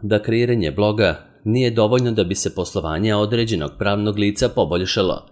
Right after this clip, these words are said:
već da je neophodno i takozvano brendiranje, odnosno da bi valjalo povezati određeni blog sa profilima kompanije na društvenim mrežama. Upravo tome će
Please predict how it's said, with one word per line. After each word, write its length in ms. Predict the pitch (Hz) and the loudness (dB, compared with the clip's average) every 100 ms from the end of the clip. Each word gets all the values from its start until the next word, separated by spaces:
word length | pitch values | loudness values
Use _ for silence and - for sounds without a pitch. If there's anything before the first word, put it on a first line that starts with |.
| _ - | _ 0
već 280 | 117 113 | 0 0
da 120 | 110 110 | 0 2
je 160 | 110 | 2
neophodno 760 | 104 107 104 - - 113 110 - | 2 2 0 -2 -2 0 0 -2
i 140 | 117 - | -6 -4
takozvano 540 | 101 120 107 110 107 | -2 -2 0 0 0
brendiranje, 840 | 104 98 92 87 90 92 - - - | 0 0 0 0 0 -2 -6 -12 0
odnosno 440 | 110 117 117 123 | 0 2 -2 -2
da 120 | 117 | 0
bi 120 | 113 113 | 0 0
valjalo 500 | 110 110 113 110 - | 0 0 0 -2 -2
povezati 720 | 80 78 80 98 101 - - | -2 -2 -2 -2 0 0 0
određeni 520 | 110 107 113 110 113 104 | 2 2 0 0 0 0
blog 320 | 107 104 101 | 2 0 -2
sa 160 | - 120 | -4 -4
profilima 580 | 113 110 117 107 110 107 | -2 -2 2 0 0 -2
kompanije 880 | - 71 76 98 107 98 78 - _ 110 | -4 -4 -4 -2 0 0 -2 -12 _ -2
na 200 | 110 113 | -2 0
društvenim 540 | 104 80 - 90 90 | 0 -2 -2 -2 0
mrežama. 560 | 90 87 92 92 80 - _ | 0 0 0 -2 -4 -10 _
Upravo 420 | - 101 107 104 104 | -6 2 4 4 2
tome 340 | 110 104 104 | 2 0 0
će 300 | - 104 | 2 2